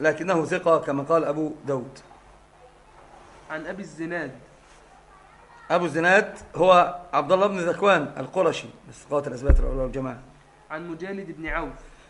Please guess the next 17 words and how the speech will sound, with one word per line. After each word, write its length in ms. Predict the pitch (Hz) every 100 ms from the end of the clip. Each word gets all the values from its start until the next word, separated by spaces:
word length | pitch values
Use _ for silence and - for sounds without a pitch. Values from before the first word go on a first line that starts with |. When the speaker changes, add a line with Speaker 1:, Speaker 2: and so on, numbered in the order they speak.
| _ 156
Speaker 1:
مجالد 340 | 160 233 220
بن 60 | 190
عوف 200 | 202 185
الحضرمي 500 | 170 170 196 196 135 -
الحجازي، 680 | 123 135 147 151 175 180 120 - - - 117 117 - - _ _ _ _ _ _ - _ _ _ _
وذكر 300 | 190 220 220
ابن 120 | 175
حبان 320 | 139 151 202 220
في 80 |
الثقات، 500 | 175 - 165 147 - - - _ _ - - - - - _ _ _ _ _ _ _ - _ _ _ -
وفيه 460 | 143 151 214 196
جهالة، 400 | 175 156 143 117 - - _ -
لكن 280 | 151 147 156
بعض 180 | 175
العلماء 280 | 151 143 175
قال 300 | - 170 156
صدوق. 480 | 151 165 180 -